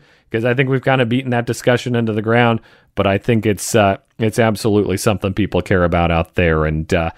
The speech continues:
I think it's coming. Uh, I, I think that they would have stopped the conversation by now if, if they had ruled out a name change down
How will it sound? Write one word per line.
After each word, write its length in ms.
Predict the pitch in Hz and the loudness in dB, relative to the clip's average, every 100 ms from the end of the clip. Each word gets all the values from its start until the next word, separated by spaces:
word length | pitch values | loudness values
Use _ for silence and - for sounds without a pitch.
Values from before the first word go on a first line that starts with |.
| _ _ - | _ _ -10
I 100 | 123 | -4
think 160 | 196 | -2
it's 140 | 220 - | -2 -2
coming. 320 | 226 240 165 _ - | 0 -2 -8 _ -4
Uh, 320 | 123 120 123 | 0 0 0
I, 280 | 117 117 - - | -4 -8 -10 -10
I 240 | 110 113 _ | -8 -10 _
think 280 | 143 143 143 | -4 -4 2
that 300 | 147 143 127 | 2 0 -2
they 160 | 127 | -2
would 220 | 139 143 131 | 0 0 0
have 180 | 135 | -2
stopped 440 | - - 135 139 - | -6 -2 -2 0 -4
the 60 | |
conversation 840 | 139 139 131 117 - 131 113 110 101 | -2 0 0 -2 -2 0 0 0 0
by 160 | 98 | 0
now 380 | 98 98 92 85 - - _ - | 2 0 0 -2 -8 -20 _ -2
if, 140 | 139 - | -2 0
if 220 | 120 104 | -2 0
they 160 | - 101 | 0 0
had 160 | 104 | 0
ruled 260 | 98 101 90 | 0 2 2
out 300 | 92 85 - | 2 0 -2
a 100 | 101 | -2
name 260 | 92 87 85 | 0 0 0
change 460 | - 80 76 - - _ _ _ _ | -2 -2 -2 -8 -18 _ _ _ _
down 400 | 90 85 78 73 | -4 -4 -8 -12